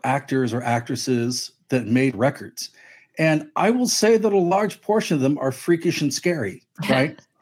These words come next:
Speaker 1: But some of them are actually really interesting.
Speaker 2: Yeah.
Speaker 1: So it got me kind of thinking about what happens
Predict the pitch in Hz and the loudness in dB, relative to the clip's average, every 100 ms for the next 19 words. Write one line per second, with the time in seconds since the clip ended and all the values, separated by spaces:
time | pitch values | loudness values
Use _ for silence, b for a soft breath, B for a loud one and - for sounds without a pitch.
0 | _ - 175 - 220 214 190 180 175 190 | _ -4 0 2 4 4 4 2 2 2
1 | 156 170 160 220 139 - 98 - - 143 | 4 4 4 4 0 -4 -10 -12 -12 -10
2 | 131 - - 196 170 170 175 175 214 220 | -12 -12 0 4 4 4 0 -2 0 0
3 | 190 190 180 - 196 185 143 135 131 131 | 0 0 0 0 -2 0 0 0 0 -2
4 | 127 196 139 135 123 127 123 117 - | 0 0 2 0 2 4 2 2 -6